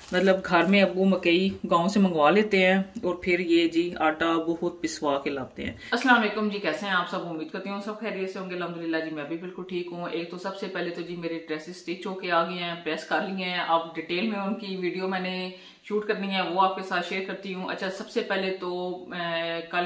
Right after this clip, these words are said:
की video में मैंने आपके साथ share किया था कि give away का विनर, अच्छा, मारिया चौधरी थी। कल की वीडियो थी, शायद परसों की वीडियो थी, अब मुझे इस तरह से <laughs> याद नहीं है। तो चलें,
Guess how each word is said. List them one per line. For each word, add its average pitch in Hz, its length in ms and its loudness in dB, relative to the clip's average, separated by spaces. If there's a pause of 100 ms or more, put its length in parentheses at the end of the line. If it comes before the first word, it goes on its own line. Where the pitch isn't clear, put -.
की 226 60 -4
video 190 240 -6
में 185 120 -4
मैंने 170 220 -4
आपके 165 240 0
साथ 170 200 -6
share 175 160 -6
किया 170 260 -4
था 170 140 -4
कि 165 220 -6
give 165 260 -4
away 156 180 -2
का 156 120 -6
विनर, 143 360 -8 (340)
अच्छा, 170 260 -4
मारिया 165 300 -2
चौधरी 208 380 -4
थी। 196 160 -10
कल 226 240 2
की 277 140 -2
वीडियो 240 360 0
थी, 220 80 -4
शायद 202 280 -4
परसों 185 260 -8
की 190 100 -10
वीडियो 170 260 -4
थी, 175 160 -6
अब 165 120 -2
मुझे 160 180 -8
इस 165 120 -8
तरह 180 140 -6
से 185 180 -8
<laughs> 190 220 -2
याद 180 260 0
नहीं 214 160 -2
है। 190 180 -6 (340)
तो 180 120 0
चलें, 233 400 4